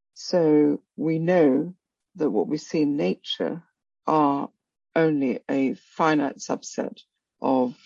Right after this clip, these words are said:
all the di-, possible conformations. And that's what we rely upon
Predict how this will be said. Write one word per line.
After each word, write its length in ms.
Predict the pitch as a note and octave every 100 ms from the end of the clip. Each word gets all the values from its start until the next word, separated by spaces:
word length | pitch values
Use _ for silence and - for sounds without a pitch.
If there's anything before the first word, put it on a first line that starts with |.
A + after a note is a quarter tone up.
| _ _ _
all 180 | C#3+ C#3+
the 120 | B2+
di-, 220 | A#2 A#2 -
possible 380 | D#3+ C#3+ - B2+
conformations. 1040 | - B2 - G#2+ A#2 - - - - - _ _ _ -
And 160 | D#3+
that's 240 | F3 D#3+ -
what 120 | -
we 100 | C#3
rely 320 | C3+ C3+ C3
upon 380 | B2 - C2+ -